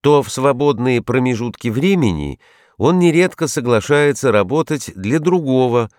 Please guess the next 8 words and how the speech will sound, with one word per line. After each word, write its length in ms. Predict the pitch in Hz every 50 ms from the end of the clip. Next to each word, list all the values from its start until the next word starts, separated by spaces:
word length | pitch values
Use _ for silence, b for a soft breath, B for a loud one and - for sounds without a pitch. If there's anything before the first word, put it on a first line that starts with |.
| _ _ _ _ _
за 200 | - 123 202 226
меньшую 640 | 214 180 151 139 135 135 123 - - 135 135 131
плату, 480 | 113 - 107 110 107 117 117 - 123 123
чем 340 | 110 - 98 95 95 98 92
какая 480 | - 101 90 - - 110 104 95 98
при 200 | 92 - 101 107
других 420 | 107 95 110 101 90 87 82 69 -
условиях 580 | - - - - 104 127 156 156 165 160 -